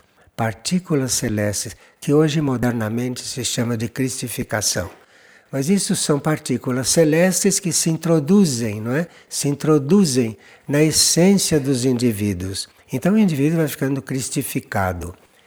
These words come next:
E existem umas formas de você pedir por esta benevolência,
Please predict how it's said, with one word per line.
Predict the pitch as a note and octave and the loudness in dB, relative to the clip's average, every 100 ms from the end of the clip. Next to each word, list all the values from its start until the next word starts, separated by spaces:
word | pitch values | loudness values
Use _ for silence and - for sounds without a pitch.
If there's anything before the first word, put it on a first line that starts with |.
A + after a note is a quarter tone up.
| _ _ _ _ - | _ _ _ _ 2
E | F3+ | 6
existem | G3+ C#3+ F3 F#3+ - A3+ G#3+ F#3+ D3+ A#2+ - | 6 4 4 2 2 2 4 2 0 -4 -8
umas | C3 B2+ A#2 - | -6 -4 -6 -6
formas | - G3+ F3+ C#3 A2+ G#2 - - - _ | 2 4 4 0 -4 -6 -8 -12 -20 _
de | - C3+ | -4 0
você | C#3+ B2+ - - D#3+ D3 C3+ A#2 G2 G2 _ _ | 0 0 0 2 4 6 6 2 -2 -10 _ _
pedir | C3+ A2 D3+ E3+ | -6 0 0 0
por | C#3 B2+ | 0 -2
esta | A#2+ A2+ - - A2 G2 | 0 -2 -4 -4 -2 -2
benevolência, | G2 G2 C3 C3 A#2+ A2+ G#2+ F#2 F2+ - - F#2+ | -2 -2 0 0 2 2 2 0 -2 -2 -4 -8